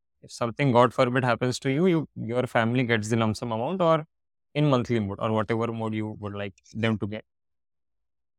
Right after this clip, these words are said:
And endowment plan में the concept is कि you pay for X number of years।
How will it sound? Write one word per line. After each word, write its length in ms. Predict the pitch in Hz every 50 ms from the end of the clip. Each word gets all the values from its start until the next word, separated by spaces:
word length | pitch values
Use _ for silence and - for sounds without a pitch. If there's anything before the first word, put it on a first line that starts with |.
| _ _ _ _ _
And 440 | - 123 131 135 139 143 147 151 143 -
endowment 560 | 123 123 123 127 147 170 180 185 190 190 170
plan 320 | - 170 165 165 165 170 170
में 60 | 175 - _ _ _ _ -
the 200 | 123 117 139 -
concept 500 | - 139 127 127 - - 143 123 - 151
is 180 | 143 - -
कि 160 | - - 147
you 140 | 135 143 143
pay 260 | 135 - 151 135 139
for 240 | 135 - - 143 139
X 240 | 139 131 127 - -
number 280 | 143 131 131 127 131 135
of 160 | 127 - -
years। 380 | 120 120 127 - - - -